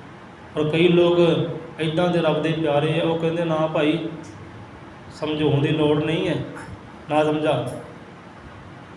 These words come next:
ਜੇ ਗੁਰੂ ਵਾਲੇ, ਸੰਤਾਂ ਵਾਲੇ ਆ, ਤਾਂ ਸਮਝਾਉਣ ਦੀ ਲੋੜ ਹੈਗੀ ਆ। ਸੋ ਇੱਥੇ ਮਨਮੁਖ ਬੰਦੇ ਬਾਰੇ,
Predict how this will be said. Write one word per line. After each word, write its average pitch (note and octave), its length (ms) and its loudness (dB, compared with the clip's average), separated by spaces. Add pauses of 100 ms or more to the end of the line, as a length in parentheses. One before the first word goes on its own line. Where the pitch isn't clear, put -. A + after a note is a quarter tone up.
(2750)
ਜੇ C#3 80 0
ਗੁਰੂ C#3+ 260 4
ਵਾਲੇ, D#3+ 300 6
ਸੰਤਾਂ D3+ 380 0
ਵਾਲੇ D#3 300 2
ਆ, F#3 280 4 (340)
ਤਾਂ D#3 80 -4
ਸਮਝਾਉਣ D3 440 2
ਦੀ D3+ 80 0
ਲੋੜ C#3+ 300 2
ਹੈਗੀ D3+ 340 0
ਆ। - 80 0 (4000)
ਸੋ - 120 -4
ਇੱਥੇ D#3+ 260 2
ਮਨਮੁਖ E3 400 2
ਬੰਦੇ C3+ 380 2
ਬਾਰੇ, A#2 280 2